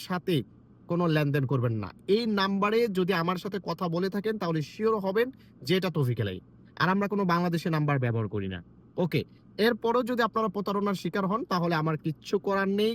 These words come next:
কিচ্ছু করার নেই, আমাকে দোষারোপ করতে পারবেন না। আমি আপনাদেরকে সতর্ক করে দিচ্ছি বারবার যে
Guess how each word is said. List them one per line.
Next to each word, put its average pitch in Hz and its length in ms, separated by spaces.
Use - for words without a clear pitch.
কিচ্ছু - 360
করার 190 260
নেই, 220 180
আমাকে 165 180
দোষারোপ 175 360
করতে 190 260
পারবেন 190 300
না। 220 60
আমি 160 180
আপনাদেরকে 190 380
সতর্ক 185 280
করে 214 180
দিচ্ছি 208 200
বারবার 202 360
যে 185 60